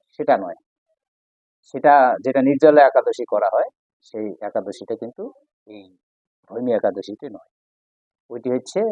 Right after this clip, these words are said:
আহ, জ্যৈষ্ঠ মাসে হয়। আর এটা হচ্ছে আজকে ভৈমী একাদশী, ওটা হচ্ছে ভীম একাদশী বা পাণ্ডবা একাদশী, এটা হচ্ছে ভৈমী একাদশী বা জয়া একাদশী।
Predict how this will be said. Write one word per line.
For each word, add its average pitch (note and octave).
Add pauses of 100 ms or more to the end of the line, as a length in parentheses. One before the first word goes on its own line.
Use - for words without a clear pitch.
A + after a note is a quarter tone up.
(140)
আহ, A2+ (120)
জ্যৈষ্ঠ D3+ (120)
মাসে G2+
হয়। F2 (1040)
আর G#2 (120)
এটা C#3
হচ্ছে D3+
আজকে - (360)
ভৈমী E3 (140)
একাদশী, - (840)
ওটা A#2
হচ্ছে C#3 (100)
ভীম D3+
একাদশী E3 (480)
বা A2+ (280)
পাণ্ডবা C3
একাদশী, D#3+ (240)
এটা G#2
হচ্ছে - (540)
ভৈমী C3+ (220)
একাদশী - (480)
বা B2 (220)
জয়া E2+
একাদশী। -